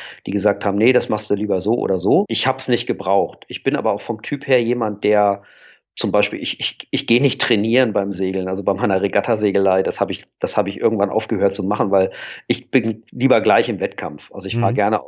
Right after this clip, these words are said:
Speaker 1: zu einer Regatta und bin dann auch relativ schnell,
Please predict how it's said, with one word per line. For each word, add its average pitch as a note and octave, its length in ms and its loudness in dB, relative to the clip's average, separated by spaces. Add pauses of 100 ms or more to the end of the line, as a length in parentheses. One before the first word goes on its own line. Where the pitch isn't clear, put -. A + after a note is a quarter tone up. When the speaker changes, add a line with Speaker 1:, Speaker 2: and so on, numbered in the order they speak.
(100)
Speaker 1:
zu - 120 -6
einer G#2+ 140 2
Regatta G#2 400 0
und G#2 220 -4
bin A#2 120 -2
dann A2 140 0
auch - 200 -6
relativ G#2 380 0
schnell, A2+ 420 2